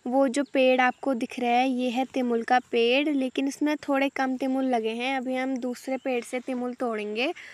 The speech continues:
फिर आपको दिखाएंगे। तो ये एक दाना यहाँ पर पका हुआ है। ये लाल तिमुल को का-, खाते हैं,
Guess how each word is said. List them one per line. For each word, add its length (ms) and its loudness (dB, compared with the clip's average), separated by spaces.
फिर 160 0
आपको 300 -2
दिखाएंगे। 640 -4
तो 300 2
ये 220 2
एक 260 2
दाना 260 2
यहाँ 160 -4
पर 140 -2
पका 300 -2
हुआ 220 2
है। 320 0
ये 100 2
लाल 300 6
तिमुल 340 -2
को 100 0
का-, 340 -4
खाते 400 -2
हैं, 140 -2